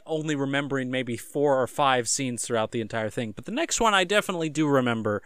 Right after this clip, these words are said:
And the next, the next, uh, uh, bit is, is a, is an extended, uh, comedy sketch,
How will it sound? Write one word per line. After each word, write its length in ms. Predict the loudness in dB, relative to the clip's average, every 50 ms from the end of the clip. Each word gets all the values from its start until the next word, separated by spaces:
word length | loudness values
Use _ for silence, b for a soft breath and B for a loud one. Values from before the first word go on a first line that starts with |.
| B B B B B B B B
And 320 | 0 2 4 4 4 4 0
the 60 | 2
next, 460 | 4 4 4 4 2 -2 -2 -2 -2
the 80 | 0 4
next, 460 | 4 4 4 4 0 0 0 -2 0
uh, 360 | 4 6 8 8 8 8 8
uh, 80 | 6 6
bit 220 | 6 4 4 4
is, 160 | 4 0 -2 -2
is 240 | 0 2 4 6
a, 240 | 8 8 8 8 6 4
is 220 | 0 -2 -2 -2
an 40 | -4
extended, 600 | -4 -2 -2 -2 0 0 0 2 2 0 0 2
uh, 220 | 4 4 4 4 4
comedy 420 | 2 0 0 0 2 0 0 0
sketch, 580 | 0 -2 0 2 2 2 2 0 -2 -2 -4